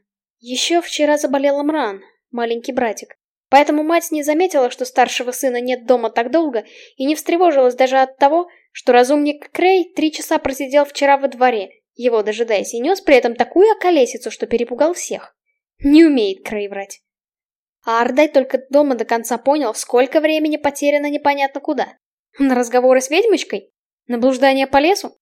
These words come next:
Казалось бы, совсем недолго продолжалось и то, и другое,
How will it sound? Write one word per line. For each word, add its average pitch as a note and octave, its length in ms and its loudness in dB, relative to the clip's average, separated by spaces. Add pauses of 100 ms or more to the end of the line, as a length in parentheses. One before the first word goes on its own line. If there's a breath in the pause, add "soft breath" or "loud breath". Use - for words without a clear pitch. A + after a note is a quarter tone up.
(260)
Казалось C4 400 4
бы, B3+ 120 -2
совсем C#4+ 360 0
недолго D4+ 400 2
продолжалось C4 680 2
и B3+ 40 -4
то, C4 160 4
и B3+ 80 6
другое, C4 500 4